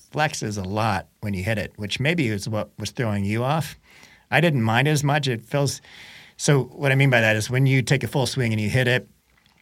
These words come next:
you can feel the paddle flex at the neck. There's a massive flex point at the neck.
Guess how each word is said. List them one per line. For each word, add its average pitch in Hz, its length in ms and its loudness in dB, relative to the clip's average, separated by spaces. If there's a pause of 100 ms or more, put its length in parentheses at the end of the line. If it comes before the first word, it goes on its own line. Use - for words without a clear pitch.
(120)
you 160 120 2
can 156 160 4
feel 160 280 2
the 123 100 0
paddle 127 380 2
flex - 840 -2
at 120 220 -8
the 107 80 -8
neck. 107 400 -8 (100)
There's 107 220 -8
a 98 100 -8 (260)
massive 139 480 2
flex - 260 -4
point 98 240 -8
at 87 100 -10
the 90 60 -8
neck. 82 280 -6